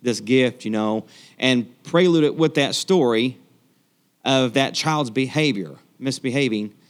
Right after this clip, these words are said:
and, you know, let that, you know, guilt be revealed, and let that, you know, build up, and, you know, let, let's all see it, all the kids feel it, you know, we've been there, we've, we've done wrong,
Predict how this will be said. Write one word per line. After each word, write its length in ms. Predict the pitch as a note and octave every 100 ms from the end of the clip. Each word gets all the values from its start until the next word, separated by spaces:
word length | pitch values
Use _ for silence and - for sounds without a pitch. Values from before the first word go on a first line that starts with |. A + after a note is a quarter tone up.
| _ _ _
and, 600 | B2+ C3 B2+ B2 A#2+ A#2 -
you 140 | D3
know, 320 | B2+ B2+ B2 -
let 280 | C#3 D#3+ D#3+
that, 220 | D#3 A2 _ _ _ _ -
you 80 | D3
know, 160 | C3+
guilt 420 | G#2 - D3+ D3
be 140 | C3 C#3
revealed, 560 | A#2+ G#2 A#2+ G#2+ A2+
and 80 | C3
let 160 | B2+ B2+
that, 260 | C3+ B2
you 100 | -
know, 140 | C3+ A#2+
build 240 | A#2+ C3
up, 140 | C3 C3+
and, 260 | A2 -
you 80 | B2
know, 140 | A#2
let, 380 | A2+ A#2 B2+ -
let's 200 | C3 B2+
all 160 | C3+ C3+
see 200 | - C3
it, 60 |
all 140 | A#2+ B2
the 60 |
kids 320 | B2 C#3+ A#2+ -
feel 260 | B2+ B2
it, 120 | B2+
you 80 | A#2+
know, 280 | B2+ B2+ A#2+ - - _
we've 240 | C3+ B2+ G#2
been 240 | C#3 C3+
there, 200 | C3 C3+
we've, 260 | C3 A#2 D#3+ -
we've 180 | B2 A#2
done 240 | C3 C3
wrong, 460 | A#2+ B2 B2 B2+ B2